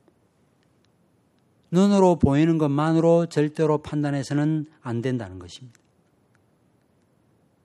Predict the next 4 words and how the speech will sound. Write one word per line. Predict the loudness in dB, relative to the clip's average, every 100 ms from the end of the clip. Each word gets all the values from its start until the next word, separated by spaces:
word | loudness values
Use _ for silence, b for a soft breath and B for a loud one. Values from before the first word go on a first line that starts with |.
| _ _ 2
눈에 | 4 4 2
보이는 | 0 2 2 2
것만을 | 2 2 0 2 0
바라보면 | 0 -2 -2 -2 -2 -2 -6 -14